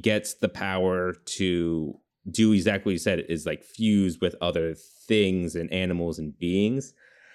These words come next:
And I kinda want it to be where the rhino horn is, like, a permanent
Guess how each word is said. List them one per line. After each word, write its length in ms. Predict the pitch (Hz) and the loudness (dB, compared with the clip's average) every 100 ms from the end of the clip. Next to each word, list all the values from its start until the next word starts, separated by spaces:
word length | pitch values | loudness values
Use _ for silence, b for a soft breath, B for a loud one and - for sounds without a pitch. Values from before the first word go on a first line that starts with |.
| b b _ | b b _
And 340 | - 101 95 95 | -4 -2 0 -2
I 100 | 92 | -2
kinda 340 | 101 131 151 | -4 -2 2
want 260 | 143 127 123 | 4 4 2
it 80 | 113 | 0
to 80 | 113 | 0
be 280 | 104 104 104 | 4 4 4
where 640 | 92 98 95 90 87 85 _ _ _ _ _ _ _ _ | 4 4 4 2 2 -2 _ _ _ _ _ _ _ _
the 180 | 92 104 | 0 0
rhino 440 | 85 104 127 135 | 2 2 4 4
horn 420 | 120 135 135 139 | 4 4 4 2
is, 320 | 143 98 101 92 | 0 2 4 4
like, 140 | 85 | 0
a 60 | 80 | -4
permanent 800 | - - 113 120 123 123 120 | -10 -2 4 6 6 6 4